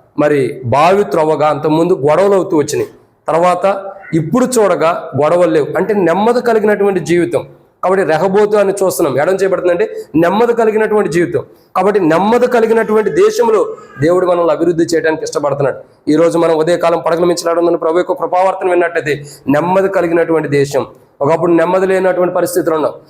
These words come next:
ఐగుప్తులు ఉన్నప్పుడు నెమ్మది లేదు, కలవరం, బాధ, దుఃఖం, వేదన, ఎన్నో పరిస్థితుల్లో మనం ఉండం. కానీ ఉదయకాల సమయంలో పడకల మించి లేవడం ప్రభు యొక్క కృపావార్తను వింటున్న మన జీవితాల్లో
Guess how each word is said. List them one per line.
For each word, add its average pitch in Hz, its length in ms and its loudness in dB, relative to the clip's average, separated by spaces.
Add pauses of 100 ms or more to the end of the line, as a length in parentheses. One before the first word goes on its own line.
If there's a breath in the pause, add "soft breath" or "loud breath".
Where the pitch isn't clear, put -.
(220 soft breath)
ఐగుప్తులు 190 340 2
ఉన్నప్పుడు 180 300 2
నెమ్మది 185 280 2
లేదు, 156 280 0 (240 loud breath)
కలవరం, 190 640 0
బాధ, 175 280 2 (360)
దుఃఖం, 175 460 -2 (160)
వేదన, 196 560 2 (140)
ఎన్నో 208 220 2
పరిస్థితుల్లో 220 560 0
మనం 190 200 2
ఉండం. 147 200 0 (300)
కానీ 165 160 2
ఉదయకాల 175 420 2
సమయంలో 180 300 2
పడకల 180 240 0
మించి 185 200 0
లేవడం 185 320 2
ప్రభు 190 260 0
యొక్క 196 160 -2
కృపావార్తను 208 560 0
వింటున్న 202 220 0 (340 loud breath)
మన 165 200 2
జీవితాల్లో 220 640 0